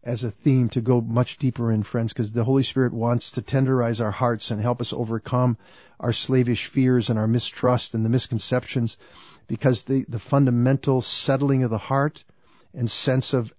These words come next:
absolutely beautiful, you know,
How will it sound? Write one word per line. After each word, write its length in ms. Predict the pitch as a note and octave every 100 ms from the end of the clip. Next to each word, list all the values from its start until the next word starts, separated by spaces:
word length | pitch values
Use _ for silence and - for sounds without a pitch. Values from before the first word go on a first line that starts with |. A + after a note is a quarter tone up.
| -
absolutely 840 | C3+ D3 - D3 C3+ C3+ - A#2+
beautiful, 720 | G#2+ B2 B2+ B2+ C3 B2+ B2 - _ - _ -
you 80 |
know, 100 | A2+